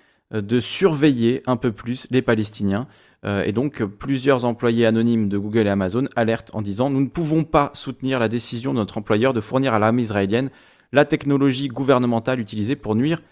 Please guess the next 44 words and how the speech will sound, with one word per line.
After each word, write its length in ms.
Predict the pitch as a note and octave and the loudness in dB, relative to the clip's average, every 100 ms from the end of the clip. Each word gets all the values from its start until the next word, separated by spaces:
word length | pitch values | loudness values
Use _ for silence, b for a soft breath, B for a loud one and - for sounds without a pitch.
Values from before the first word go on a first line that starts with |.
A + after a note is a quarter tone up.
| b b b _ - | b b b _ 2
aux 160 | F3 | 2
Palestiniens. » 720 | - C#3 D3 C3 - G#2+ G2+ G2+ | 2 2 4 2 -2 -2 -2 -2
Alors 100 | G2 | -4
là, 80 | A2 | -4
c'est 120 | - | -6
très 100 | B2+ | -4
mal 100 | B2 | -2
traduit, 320 | - A#2 C#3+ | -2 -2 0
mais 320 | C#3 C3+ - _ _ _ - | 0 -2 -4 _ _ _ -6
moi, 100 | B2 | -4
j'utilise 340 | A#2 A2 B2 A2+ | -4 -4 -6 -6
l'outil, 440 | B2+ - C3 A#2+ _ _ _ - | -8 -10 -14 -14 _ _ _ -10
euh, 160 | G2 F#2+ | -4 -4
DeepL, 640 | G2 A#2+ D#3+ D3+ D#3 E3 - | -4 -6 -2 2 2 0 -6
qui 140 | - | -4
est 60 | G#2 | -2
bien 160 | A2 A2 | 0 2
meilleur, 380 | G#2 A#2 C3+ | 2 0 0
et 80 | G#2+ | -2
on 120 | G2+ | -2
va, 180 | G2+ F#2 | -2 -2
je 60 | F#2+ | -4
vais 80 | G#2 | -4
vous 60 | |
lire 100 | A#2+ | -4
la 80 | G#2+ | -2
traduction, 420 | A2 G2+ - D#3 | -4 -6 -6 -4
du 80 | A#2 | -4
coup, 240 | - E3+ | -6 -8
de 240 | A#2+ B2 D3+ | -6 -2 -2
DeepL. 540 | A2+ A#2 - G2+ F2 - _ _ _ _ _ _ _ _ _ _ _ _ _ _ - | -4 -10 -2 -2 -2 -10 _ _ _ _ _ _ _ _ _ _ _ _ _ _ -2
Donc, « 160 | D3 C#3 | 0 4
Nous 80 | F#3+ | 2
ne 40 | |
pouvons 260 | F#3+ F3+ E3+ | 2 2 2
pas 120 | F3+ | -2
soutenir 240 | D#3 E3+ | 0 2
la 80 | C3 | 2
décision 280 | C#3 D3 D#3+ | 2 0 0
de 20 | |
notre 160 | A#2+ C3+ | 0 0
employeur 280 | A#2+ B2+ | 2 2
de 80 | A#2 | 2
fournir 460 | G#2+ C#3+ D3+ B2+ | -2 0 2 2